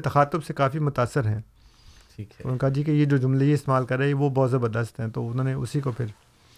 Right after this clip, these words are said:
Speaker 1: آ، استعمال کیا۔ <clears throat> اچھا جی، تو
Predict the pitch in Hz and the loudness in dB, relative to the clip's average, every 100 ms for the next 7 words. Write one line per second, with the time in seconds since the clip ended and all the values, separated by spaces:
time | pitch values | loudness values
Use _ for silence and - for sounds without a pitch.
0 | - - _ _ 127 123 120 127 113 113 | -20 -20 _ _ -10 -8 -6 -2 -2 -2
1 | - 110 110 _ _ _ _ _ _ _ | -6 -6 -8 _ _ _ _ _ _ _
2 | _ _ _ _ - _ - - - 208 | _ _ _ _ -20 _ -20 -20 0 4
3 | 202 127 - 139 117 135 123 113 101 _ | 4 4 -4 -8 -4 -2 -2 -4 -6 _
4 | _ _ _ _ _ _ _ _ _ - | _ _ _ _ _ _ _ _ _ -20
5 | - - _ _ _ _ _ - 139 135 | -20 -20 _ _ _ _ _ -2 2 2
6 | 135 | 0